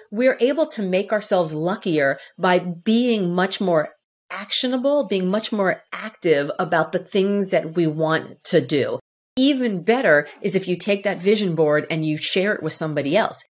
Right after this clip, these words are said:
and you have that conversation so that if they see the trip to Japan, like, it com-, becomes one of those things also. So it's not just you who's looking for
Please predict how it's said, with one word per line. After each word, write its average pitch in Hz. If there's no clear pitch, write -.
and 175
you 170
have 190
that 180
conversation 160
so 170
that 175
if 170
they 311
see 196
the 170
trip 165
to 170
Japan, 156
like, 165
it 190
com-, 220
becomes 226
one 202
of 185
those 190
things 170
also. 247
So 170
it's -
not 214
just 196
you 220
who's 175
looking 175
for 160